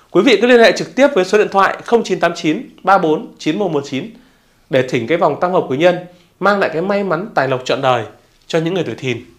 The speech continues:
Đó là con giáp may mắn thứ ba. À, tiếp theo, con giáp may mắn thứ tư mà Tử Thông muốn gửi đến quý vị và các bạn trong cái ngày mùng chín Tết, ngày Nhâm Tý ấy,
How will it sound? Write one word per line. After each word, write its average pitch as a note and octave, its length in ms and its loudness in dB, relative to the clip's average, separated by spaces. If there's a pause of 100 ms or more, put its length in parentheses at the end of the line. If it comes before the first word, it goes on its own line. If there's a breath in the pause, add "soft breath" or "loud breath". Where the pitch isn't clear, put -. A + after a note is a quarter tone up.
Đó A#2 100 -2
là E3 140 -4
con D3+ 120 -4
giáp F3 220 -2
may D#3 140 -2
mắn C#3 160 -4
thứ D3+ 80 -8
ba. D3+ 200 4 (1120)
À, E3 80 0
tiếp C#4 240 0
theo, B3+ 320 4 (280)
con A#3 160 6
giáp C#4 140 6
may B3+ 140 4
mắn A3 180 4
thứ B3 60 4
tư B3 400 4 (520 soft breath)
mà F3+ 160 6
Tử C#3+ 220 2
Thông A3 200 4
muốn G#3+ 200 2
gửi C#3+ 120 4
đến C#3 160 0
quý D3+ 120 2
vị G3 200 0
và C#3+ 80 -2
các C#3+ 80 -4
bạn E3 300 2
trong G3+ 200 2
cái G3 80 -2
ngày F#3 300 0
mùng C#3 240 -4
chín C#3+ 200 -8
Tết, B3 180 2 (760)
ngày D3+ 120 2
Nhâm E3+ 160 -2
Tý D#3 180 4
ấy, B3+ 120 4